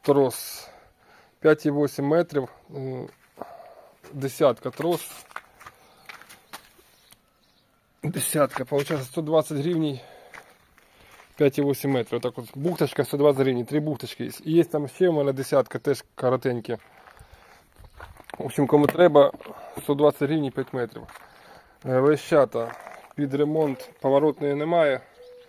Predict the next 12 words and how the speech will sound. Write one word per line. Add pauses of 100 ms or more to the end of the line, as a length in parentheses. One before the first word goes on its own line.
(1200)
Вони
працюють, (320)
є
тут (200)
губки
одної
немає, (360)
і
тут
є
скол. (3000)
Поворот